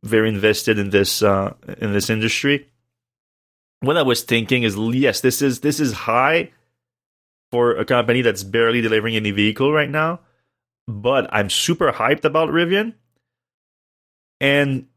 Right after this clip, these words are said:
they did raise an insane amount of money during the, the, the, the capital raise, like twelve billion dollars. They already had a good coffers already, like, full of cash. So, like, they're in great position. So the market cap is not that insane when you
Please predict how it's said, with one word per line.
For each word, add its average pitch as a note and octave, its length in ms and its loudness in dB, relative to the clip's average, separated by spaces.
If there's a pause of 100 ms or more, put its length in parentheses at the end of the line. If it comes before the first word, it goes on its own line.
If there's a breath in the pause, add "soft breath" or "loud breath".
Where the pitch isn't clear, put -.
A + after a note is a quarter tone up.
(280)
they D3 180 0
did F#3 260 0
raise D#3 340 0
an B2+ 80 0
insane B2 300 0
amount A#2+ 240 2
of A2 60 -2
money B2 260 0
during A2 300 -2
the, G2+ 280 2
the, G#2 80 -10
the, G#2+ 580 -2
the - 60 -4
capital A2+ 440 0
raise, A2+ 280 0
like G2+ 160 -2
twelve A2+ 300 -2
billion A2 240 -2
dollars. G#2+ 380 2
They G2+ 80 4
already G#2+ 300 2
had G#2+ 300 -2
a G#2 60 6
good G2+ 400 -2
coffers A2 420 0
already, G#2+ 320 2
like, G2+ 200 -4
full G#2+ 200 -2
of G#2+ 80 -2
cash. A2 480 -2
So, G2+ 440 0
like, A2+ 220 -4
they're A#2+ 240 2
in C3 220 -4
great D#3 320 0
position. B2+ 440 0
So - 100 -6
the A#2 100 0
market C#3+ 300 0
cap D3+ 220 0
is A2+ 100 2
not A2 300 -2
that C3+ 260 2
insane A#2 420 -2
when G#2+ 120 -2
you G2 100 -6